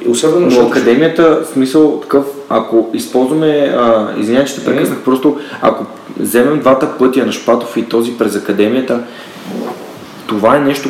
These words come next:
Speaker 2: което напоследък супер много ми прави впечатление. Хората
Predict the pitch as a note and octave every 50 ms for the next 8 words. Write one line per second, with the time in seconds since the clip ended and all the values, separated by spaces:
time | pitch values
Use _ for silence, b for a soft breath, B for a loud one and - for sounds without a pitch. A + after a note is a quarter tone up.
0 | C3 - - C3 B2+ C3+ C3+ B2 - - - - C3+ C3 C3 C3+ - - E3+ D3
1 | - D#3 D3+ D#3 D3+ D3+ D3+ C#3+ - D3+ C#3+ D3 C#3 - - C3 - - - C#3+
2 | C#3 B2+ A2+ G#2 F2+ B B B B B B - - - - A#2 A#2+ C3 C#3+ -
3 | - D#3+ D#3